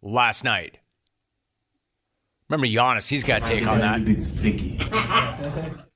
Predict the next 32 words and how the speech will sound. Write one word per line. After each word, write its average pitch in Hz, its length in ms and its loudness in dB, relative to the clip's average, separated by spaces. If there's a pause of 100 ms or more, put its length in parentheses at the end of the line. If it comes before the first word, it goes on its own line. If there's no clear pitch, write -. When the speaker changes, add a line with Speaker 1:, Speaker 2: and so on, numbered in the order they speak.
(380)
Speaker 1:
It 113 80 -2
might 135 180 2
get 143 100 2
a 127 40 2
little 123 140 0
bit 113 140 -2
freaky. 113 600 -4 (520)
Remember 131 320 0
when 120 140 0
Giannis 123 520 0 (100)
famously 127 520 -2
said 131 260 0
that? 131 340 0 (680)
Yeah, 117 180 0
well, 120 440 2
he 117 160 -4
must 160 240 2
have 160 60 -4
been 139 80 -2
talking 139 320 2
about 117 180 2
last 117 300 0
night. 113 260 0 (540)
My 123 120 0
man 143 260 2
must 151 260 0
be 160 80 0
able 131 100 -2
to 131 80 -4
see 131 480 0
the 113 160 -4
future. 123 560 -2